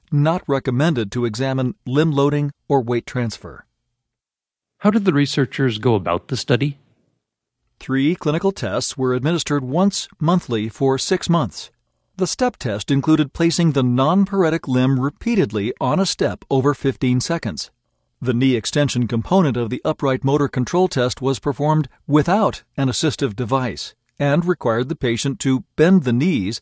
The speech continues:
Speaker 1: and then attempt to return to an extended knee position using just the paretic limb. The repetitive reach test was performed by having the patient reach back and forth repeatedly using the non-paretic arm.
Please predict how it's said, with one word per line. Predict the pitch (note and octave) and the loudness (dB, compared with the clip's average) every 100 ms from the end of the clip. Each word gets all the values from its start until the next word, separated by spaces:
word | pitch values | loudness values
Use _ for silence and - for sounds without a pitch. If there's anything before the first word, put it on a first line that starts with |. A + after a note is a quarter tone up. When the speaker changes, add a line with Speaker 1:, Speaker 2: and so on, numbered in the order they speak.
| _ | _
Speaker 1:
and | C#3+ C#3+ C#3 | 0 0 2
then | F3 | 0
attempt | E3+ - G3+ G3 | 0 0 0 0
to | D#3 | -2
return | C#3+ - D#3 D#3+ | -4 -2 0 0
to | D#3+ D3 | 2 2
an | C#3 | 2
extended | C#3 - - G3+ G3+ | 0 -2 2 2 4
knee | D3+ E3 | 2 0
position | - C3 C3+ C#3+ C#3+ C#3 | -2 -4 -2 -2 0 2
using | C3+ C#3 D3 C#3+ - C#3 | 2 2 2 0 -4 -12
just | A#2+ C#3 A3 - - | -4 -2 -2 -4 -8
the | D#3+ | -8
paretic | - D3+ C#3+ C#3 | -2 0 0 -2
limb. | B2 F2+ C#2+ - _ _ _ _ _ _ | -4 -4 -8 -18 _ _ _ _ _ _
The | - | -8
repetitive | G#2 G2+ C#3 D3 B2 | -8 -4 -2 -2 -4
reach | A2 C#3 - | -4 -4 -4
test | - G#2+ G#2+ A#2+ | -4 -4 -4 -4
was | B2 | -4
performed | - B2+ - E3 C3+ D3 C3 | -4 -6 -2 0 0 0 -2
by | A#2+ A#2 A#2 | -4 -4 -2
having | C3 C#3 C3+ | -2 -2 -2
the | A#2 | -2
patient | D3 D3+ C#3+ C3+ | -2 -2 -2 -6
reach | B2 D3 D#3+ - C3+ | -2 -2 -2 -8 -6
back | A#2 D#3 D#3 | -2 -2 -2
and | B2 | -4
forth | - E3+ E3+ - | 0 0 0 -2
repeatedly | B2+ A2 F#3+ G#3 A2 G2 | -6 -2 0 0 0 -8
using | D2 G2 E3 C#3 C3+ | -8 -2 0 0 0
the | A#2+ | 0
non-paretic | A#2 C3 D#3 D3 A#2 A#2 C#3+ D3 A2 | 0 0 0 -2 -4 -2 -2 -2 -2
arm. | C3+ C#3+ A2 C#2 | -2 -2 -6 -8